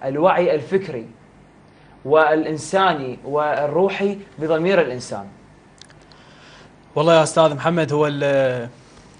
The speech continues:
Speaker 2: أنت تعرف أنه ال-، ال-، ال-، الزرع زرع إلهي، إحنا ما نقدر نحدد أنه
Speaker 1: نعم.
Speaker 2: هذا الشيء. والحصاد قاعد تشوف، الحصاد، حصاد ال-، ال-، القضية الحسينية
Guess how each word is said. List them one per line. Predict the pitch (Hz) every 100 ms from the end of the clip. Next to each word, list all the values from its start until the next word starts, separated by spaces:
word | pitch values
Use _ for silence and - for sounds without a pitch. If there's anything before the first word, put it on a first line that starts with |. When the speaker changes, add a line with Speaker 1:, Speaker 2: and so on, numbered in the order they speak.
| - -
Speaker 2:
أنت | 135
تعرف | 135 170 143 131
أنه | 131 131 127 117
ال-، | 117 120
ال-، | 123
ال-، | 120 117
الزرع | 123 127 156 175 143
زرع | 143 151 139
إلهي، | 156 143 123 113 - - - - - -
إحنا | 131
ما | 139
نقدر | 135 131 127
نحدد | 123 123 123
أنه | 117 120 113 117 - 131
Speaker 1:
نعم. | 120 95 -
Speaker 2:
هذا | 110
الشيء. | - - - - - - - - - - - - _ _ - - - 151
والحصاد | 175 180 175 190 196 175
قاعد | 175 160
تشوف، | 156 170 156 - -
الحصاد، | 135 127 135 147 135
حصاد | - 151 143
ال-، | 131 117
ال-، | 123
القضية | - 139 135 165
الحسينية | 135 135 139 127 127 139